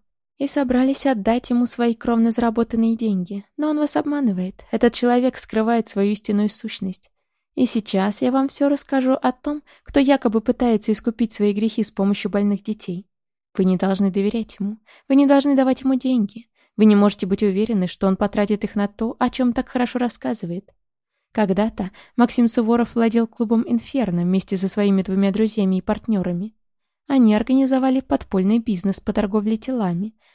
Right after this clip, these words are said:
а также продавали молодёжи наркотики, они заставляли девушек подписывать контракты,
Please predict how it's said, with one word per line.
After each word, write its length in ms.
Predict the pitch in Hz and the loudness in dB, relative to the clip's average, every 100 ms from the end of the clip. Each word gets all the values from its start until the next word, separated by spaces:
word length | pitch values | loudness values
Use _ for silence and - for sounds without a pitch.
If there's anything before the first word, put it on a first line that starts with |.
| _ | _
а 100 | 247 | -2
также 480 | 240 202 220 - 190 - _ | 0 0 0 -2 -8 -10 _
продавали 460 | - 233 220 220 220 | -2 2 4 6 4
молодёжи 500 | 208 214 220 226 214 | 4 2 0 0 0
наркотики, 720 | 226 233 - 185 - - - _ _ _ - | 0 -2 -4 -6 -6 -12 -16 _ _ _ -2
они 160 | 277 | 2
заставляли 480 | 262 226 240 233 220 | 2 2 2 2 0
девушек 400 | 208 214 208 - | 0 -2 -2 -6
подписывать 480 | - 220 214 - 220 | -6 -6 -4 -4 -4
контракты, 680 | - 233 254 233 - - | -4 -4 -4 -6 -8 -14